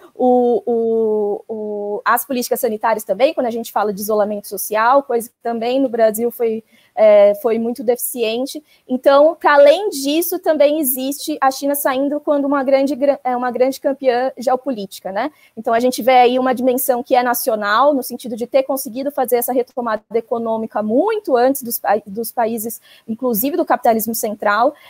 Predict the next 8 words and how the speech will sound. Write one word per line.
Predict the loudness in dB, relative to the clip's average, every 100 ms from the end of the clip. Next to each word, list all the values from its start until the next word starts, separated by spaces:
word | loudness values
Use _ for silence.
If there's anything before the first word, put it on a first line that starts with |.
| _
é, | 6 8
mas, | 6 2 2
pra | 2
além | 2 0
disso, | -2 -4 -8
também | -4 -4 -2 -2 -4
sai | -4 -2 -2
geopoliticamente, | 0 0 0 -4 -6 -8 -8 -8 -6 -6 -6 -8 -10